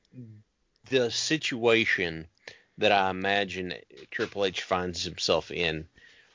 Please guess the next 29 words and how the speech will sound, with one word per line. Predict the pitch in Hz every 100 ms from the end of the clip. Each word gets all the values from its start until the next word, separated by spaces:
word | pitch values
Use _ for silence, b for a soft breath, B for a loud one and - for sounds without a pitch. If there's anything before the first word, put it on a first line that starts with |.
| b - - - -
has | 113 110
gotta | 110 117
be | 95
frustrating | 87 - 95 - - 60 50 - _
because | - - 104
it's | 82 95
like, | 85
okay, | 92 - 90 73 - b b b b -
the | 110
people | 156 156 180
I | 139
leaned | 131 143 135
on | 117 101 98
were | 90
gone. | 95 92 87 85
Ward | 95 143 156 113
got | 104 -
transferred | - 110 110 - 110 104 87
to | 98
work | 104 95
on | 90
one | 92 87
of |
the | 82
main | 87 87
roster | 85 92 - 71
shows, | - 73 67
didn't | - 58
he? | 82